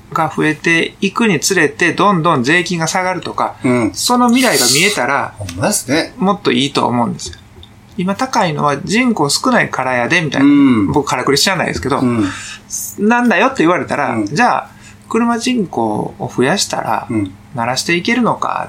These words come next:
Speaker 1: って思ったら、もっと動くはずかな。
Speaker 2: はい。そうです。
Speaker 1: だから維持費も、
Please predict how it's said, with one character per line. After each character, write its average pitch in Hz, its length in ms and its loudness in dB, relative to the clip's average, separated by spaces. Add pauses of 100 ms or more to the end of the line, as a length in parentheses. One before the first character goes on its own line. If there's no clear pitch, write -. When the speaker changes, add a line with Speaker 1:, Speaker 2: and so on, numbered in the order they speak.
(120)
Speaker 1:
っ - 20 -6
て 120 300 -2 (280)
思 196 180 0
っ - 60 -10
た 127 120 -4
ら、 127 60 -2
も 180 120 2
っ 208 80 0
と 135 80 0
動 143 220 4
く 139 100 -2
は 143 140 -2
ず 135 420 -2 (520)
か 123 140 -4
な。 139 80 -2
Speaker 2:
は 190 80 -2
い。 - 0 -
そ 190 40 -8
う - 20 -14
で - 40 -18
す。 - 60 -20
Speaker 1:
だ - 100 -20
か - 80 -12
ら - 20 -6
維 127 100 0
持 175 140 0
費 120 160 -2
も、 131 280 0